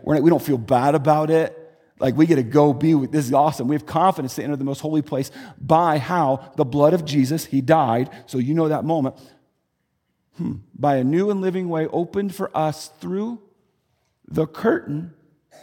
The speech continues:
that is his body." <clears throat> You're seeing, uh, a description, not being literal, but this curtain and Jesus' body.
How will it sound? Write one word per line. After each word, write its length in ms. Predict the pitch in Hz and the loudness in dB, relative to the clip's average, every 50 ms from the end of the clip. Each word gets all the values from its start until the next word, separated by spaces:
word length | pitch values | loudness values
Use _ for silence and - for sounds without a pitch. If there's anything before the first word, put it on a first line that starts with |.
| _ _ - - _ _ _ _ _ _ _ _ _ _ _ _ _ _ _ _ | _ _ -20 -20 _ _ _ _ _ _ _ _ _ _ _ _ _ _ _ _
that 340 | - 139 147 185 208 320 339 | -14 -8 -4 -2 0 0 0
is 380 | 330 269 208 196 202 - - _ _ _ _ _ _ _ _ _ _ | -2 -2 -4 -6 -10 -14 -20 _ _ _ _ _ _ _ _ _ _
his 200 | _ - 95 87 80 | _ -8 -8 -6 -4
body." 360 | 113 247 269 240 - - 90 - _ _ _ _ _ _ _ _ _ _ _ _ _ _ _ _ _ _ _ _ _ _ _ _ _ _ _ _ _ _ _ _ _ _ _ _ _ _ _ _ _ _ _ _ _ _ | -4 -4 -2 -4 -6 -8 -10 -14 _ _ _ _ _ _ _ _ _ _ _ _ _ _ _ _ _ _ _ _ _ _ _ _ _ _ _ _ _ _ _ _ _ _ _ _ _ _ _ _ _ _ _ _ _ _
<clears throat> 260 | - 190 202 - - | -8 -8 -8 -8 -6
You're 160 | - 185 185 180 | -2 0 0 0
seeing, 600 | - - - 269 269 240 220 196 185 180 - - | 0 -4 -4 -2 0 0 0 0 -2 -4 -4 -2
uh, 220 | 165 165 151 143 - - - - - | 0 0 0 0 -2 -8 -16 -8 -6
a 60 | 151 | -4
description, 800 | 156 160 - - - - 226 220 - - - - 123 123 120 135 - - _ _ _ _ _ _ | -4 -4 -6 -8 -4 -2 -2 -2 -2 -6 -6 -4 -4 -4 -4 -4 -8 -12 _ _ _ _ _ _
not 300 | - - 180 254 285 - | -6 -4 -2 -2 -2 -2
being 300 | 190 254 240 214 185 165 | 0 0 0 0 0 2
literal, 420 | 170 202 214 190 165 151 143 143 147 | 2 2 2 4 2 2 2 0 0
but 180 | 143 151 156 - - - - _ _ _ _ _ _ _ _ _ _ _ - | -2 -4 -8 -8 -14 -20 -20 _ _ _ _ _ _ _ _ _ _ _ -6
this 180 | 180 160 - | -6 -6 -6
curtain 640 | - - - - - - - - 147 147 160 175 160 - - - _ _ _ _ _ - | -8 -12 -8 -4 -4 -4 -4 -4 -4 -4 -4 -4 -6 -12 -18 -20 _ _ _ _ _ -6
and 160 | 180 185 160 | -6 -6 -4
Jesus' 520 | 147 185 196 185 170 190 175 - 208 185 | -2 -4 -4 -2 -4 -4 -4 -4 -6 -8
body. 460 | 175 190 254 269 202 156 98 - - | -6 -4 -4 -4 -4 -6 -8 -12 -14